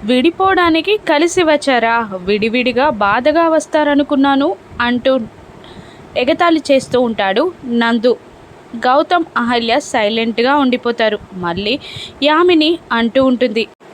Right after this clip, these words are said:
"వాళ్ళు బాధగా వచ్చినా, ఏ రకంగా వచ్చినా కూడా వాళ్ళు విడిపోవాల్సిందే. Already డైవర్స్ పేపర్స్ పైన సంతకాలు పెట్టారు.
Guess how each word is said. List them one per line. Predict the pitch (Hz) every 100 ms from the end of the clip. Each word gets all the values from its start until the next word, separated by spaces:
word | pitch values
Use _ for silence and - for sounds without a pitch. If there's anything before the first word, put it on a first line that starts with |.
| -
"వాళ్ళు | 294 311
బాధగా | 240 247 262 311 339 330
వచ్చినా, | 311 294 - 269 262 269 - 202
ఏ | 190
రకంగా | 214 226 240 240 254
వచ్చినా | 233 226 233 226
కూడా | - 220 240 330 214 - - - -
వాళ్ళు | 247 302 277 269 320 -
విడిపోవాల్సిందే. | 190 233 233 254 254 233 220 226 202 202 - - 247
Already | 277 311 294 277 285 285
డైవర్స్ | 196 208 214 254 -
పేపర్స్ | 233 226 226 - 220
పైన | 202 220
సంతకాలు | 269 - 277 285 330 330 294 262
పెట్టారు. | 254 208 - 214